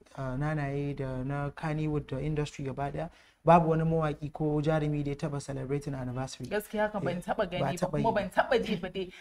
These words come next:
Speaker 2: A nan the whole north ban
Speaker 1: Gaskiya
Speaker 2: taɓa
Speaker 1: ne.
Speaker 2: ji ba.
Speaker 1: Ba wanda ya taɓa yi gaskiya, ba wanda ya taɓa yi. Kuma mun yi ƙoƙari, mun yi abubuwa da dama wanda za su sa event ɗin ya zama ya fita daban.
Speaker 2: Mm.
Speaker 1: Domin akwai nasarori na da na ci a ɓangaren abubuwa daban-daban.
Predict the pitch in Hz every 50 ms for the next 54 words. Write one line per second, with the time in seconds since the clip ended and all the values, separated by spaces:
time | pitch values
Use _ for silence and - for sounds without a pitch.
0 | - - - - 208 226 247 285 302 294 254 226 202 185 165 180 233 - - 269
1 | 320 330 330 285 254 254 233 175 - - - - 147 208 196 190 - - - 214
2 | 196 - 202 196 160 151 151 - _ - 160 165 156 156 160 151 147 143 - -
3 | 143 147 147 143 143 135 135 143 - - - 160 175 - _ _ _ _ _ -
4 | 139 139 139 139 135 135 - 143 139 135 135 131 - - 143 143 147 147 147 143
5 | 143 147 156 160 165 170 165 147 143 143 147 147 151 147 147 - _ _ _ _
6 | _ - - 151 147 147 151 156 156 160 156 156 147 156 160 147 165 156 143 135
7 | 123 143 143 147 147 147 147 151 160 151 147 143 147 151 147 - - - - 151
8 | 139 143 135 131 143 143 143 135 131 127 123 131 131 135 135 135 139 143 - -
9 | - - 147 139 135 127 123 151 185 - - 190 185 180 180 180 175 170 143 143
10 | 139 139 147 151 151 151 156 - - - - 147 - - 156 156 160 156 - 175
11 | 165 165 165 160 160 165 165 165 165 151 147 147 143 143 - - 151 143 - 147
12 | 156 160 156 156 165 151 143 139 143 - 147 135 143 139 143 147 139 - 156 131
13 | 143 147 143 131 127 135 139